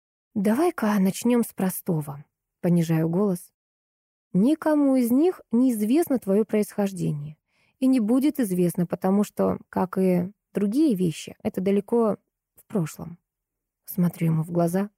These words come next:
глубоко вздыхаю. "Они считают, что ты Нобель и мой друг. Ну, может, больше, чем друг. Но никто не полагает, что ты в этом плане привязан ко мне. Не можешь принимать самостоятельные решения или что ты там".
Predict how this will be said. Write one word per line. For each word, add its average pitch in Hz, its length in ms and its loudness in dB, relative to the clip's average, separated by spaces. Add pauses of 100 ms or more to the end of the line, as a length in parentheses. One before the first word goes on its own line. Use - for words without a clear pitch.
(120)
глубоко 175 480 -2
вздыхаю. 185 540 -2 (840)
"Они 294 280 2
считают, 330 380 0
что 233 200 -4
ты 277 100 2
Нобель 208 460 0 (260)
и 202 80 0
мой 254 180 2
друг. 170 400 -8 (600)
Ну, 349 580 4
может, 247 480 -2
больше, 180 440 -2
чем 185 200 -2
друг. 180 380 -8 (420)
Но 226 240 2
никто 262 480 0
не 170 120 2
полагает, 180 540 0
что - 220 -4
ты 220 340 0
в 185 120 -4
этом 190 260 0
плане 277 460 0 (100)
привязан 202 880 -2
ко 165 160 -4
мне. 165 400 -2 (420)
Не 233 120 2
можешь 269 380 0
принимать 196 360 0
самостоятельные 185 800 0
решения 196 760 0
или 165 120 -2
что - 220 -4
ты 180 100 -4
там". 170 340 -4